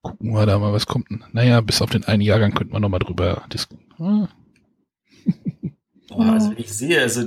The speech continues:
Speaker 2: gerade die deutschen Spielepreisgewinner der nächsten Jahre, die sind alles für mich große
Speaker 1: Das ist
Speaker 2: Highlights.
Speaker 1: halt spannend. Ich hab halt jetzt so eine Spiel des Jahres Auswahlliste ha-, bei Wikipedia offen und, äh, die Spiele, die einen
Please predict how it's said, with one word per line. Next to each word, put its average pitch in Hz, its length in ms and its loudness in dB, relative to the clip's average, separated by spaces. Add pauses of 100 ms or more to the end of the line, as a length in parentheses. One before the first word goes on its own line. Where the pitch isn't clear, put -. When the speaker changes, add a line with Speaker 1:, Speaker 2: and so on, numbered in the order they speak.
(120)
Speaker 2:
gerade 180 340 0
die 170 100 -4
deutschen 160 300 2
Spielepreisgewinner 120 920 -2
der 113 160 -2
nächsten 120 400 -4
Jahre, 110 340 -4
die 95 100 -14
sind 101 180 -14
alles 107 320 -6
für - 100 -16
mich 101 180 -14
große - 300 -10
Speaker 1:
Das 101 80 -10
ist 160 40 -10
Speaker 2:
Highlights. - 80 -2
Speaker 1:
halt 165 220 4
spannend. 143 340 2
Ich 131 100 2
hab 139 120 2
halt 135 160 2
jetzt 127 160 0
so 127 60 0
eine 120 180 2
Spiel 127 200 0
des 127 180 2
Jahres 120 260 2
Auswahlliste 120 920 2
ha-, 113 260 -2
bei 107 280 -2
Wikipedia 120 560 -2
offen 110 280 -4
und, - 240 -8
äh, 117 360 -2
die 123 560 -10 (340)
Spiele, 175 460 2
die 135 160 -2
einen 131 420 0